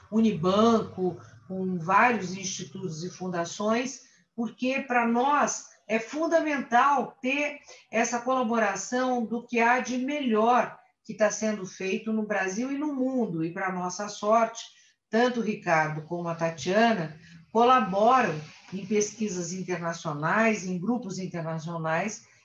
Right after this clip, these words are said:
que são necessários para que nós consigamos mudar a estrutura de avaliação, os construtos, as matrizes, né? Ah, e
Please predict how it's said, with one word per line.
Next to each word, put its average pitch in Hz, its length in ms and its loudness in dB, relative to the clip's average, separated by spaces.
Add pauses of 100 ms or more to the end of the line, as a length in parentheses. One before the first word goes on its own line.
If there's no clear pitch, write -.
(140)
que 240 120 -2
são 233 560 0 (280)
necessários 208 1200 0
para 208 220 -4
que 220 140 -6
nós 190 300 -6
consigamos 214 1080 -2 (380)
mudar 226 800 4 (360)
a 170 100 2
estrutura 233 720 -2
de 240 60 -4
avaliação, 240 720 0
os 190 140 -10
construtos, 226 920 -2
as 185 220 -4
matrizes, 214 880 -2
né? 240 340 2 (420)
Ah, 156 440 0
e 254 580 -2